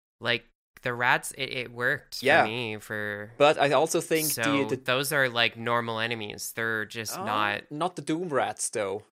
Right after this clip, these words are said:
Speaker 2: The Doom Rats are the s-, that's the, the, the, um, how do you call it?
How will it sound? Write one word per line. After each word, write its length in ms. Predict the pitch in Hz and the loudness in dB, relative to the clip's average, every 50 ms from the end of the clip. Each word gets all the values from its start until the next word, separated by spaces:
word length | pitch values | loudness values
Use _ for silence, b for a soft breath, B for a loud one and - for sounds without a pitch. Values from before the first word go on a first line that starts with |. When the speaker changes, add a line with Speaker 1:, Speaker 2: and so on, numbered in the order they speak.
| _ _ _ | _ _ _
Speaker 2:
The 100 | 131 123 | -10 -8
Doom 240 | - 147 156 185 170 | -4 -4 -4 -2 0
Rats 260 | 165 165 160 156 - | 0 0 0 0 0
are 100 | 147 135 | 0 0
the 60 | 127 | 0
s-, 120 | 127 127 - | -2 -2 -4
that's 320 | 123 127 - 123 127 - | -4 -4 -4 -4 -4 -4
the, 560 | - 127 123 120 120 120 120 120 117 117 117 - _ _ - | -2 0 0 2 2 2 2 2 2 0 -4 -6 _ _ -16
the, 320 | 120 120 120 120 117 117 - - _ | -12 -10 -8 -8 -8 -8 -10 -12 _
the, 400 | - 117 110 107 107 104 104 104 | -6 -4 -2 -2 0 0 -2 -2
um, 240 | 104 107 107 104 113 - - - - - - - | -4 -6 -10 -16 -18 -18 -20 -20 -20 -20 -20 -18
how 60 | - | -16
do 60 | 117 | -14
you 60 | 113 107 | -14 -10
call 240 | - 110 104 104 | -6 -4 -4 -4
it? 180 | 107 104 - - | -4 -6 -10 -16